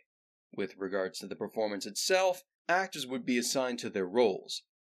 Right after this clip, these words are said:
Rather than having a unique actor for each character, only a handful of people were involved, and each scene is constructed to have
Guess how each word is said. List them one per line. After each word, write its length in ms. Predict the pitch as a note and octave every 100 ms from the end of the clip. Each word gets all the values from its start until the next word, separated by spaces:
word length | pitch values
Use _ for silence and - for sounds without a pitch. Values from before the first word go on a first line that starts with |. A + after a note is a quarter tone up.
| _ -
Rather 240 | B3+ E4+
than 200 | C4 D3+
having 340 | B2+ C#3 C3
a 40 | A2+
unique 420 | G#2 A2 C#3 D3
actor 320 | A#2 A#2 -
for 180 | G2+ A2
each 280 | G2+ G2 -
character, 640 | - D#3 D3 - G#2 G#2 - _ -
only 320 | G3+ B3+ G#3+
a 40 |
handful 560 | C3 - D#3+ D#3+ D#3 C3+
of 140 | G#2+
people 320 | - C#3 A#2+ G#2+
were 180 | F#2
involved, 580 | E2+ E2+ A2+ F#2+ - - - _ -
and 160 | D#3+ G3+
each 180 | A3
scene 280 | - F#3 F3+
is 100 | D#3
constructed 560 | - C3+ - E3+ F3+ B2+
to 80 | B2
have 240 | A#2 A2+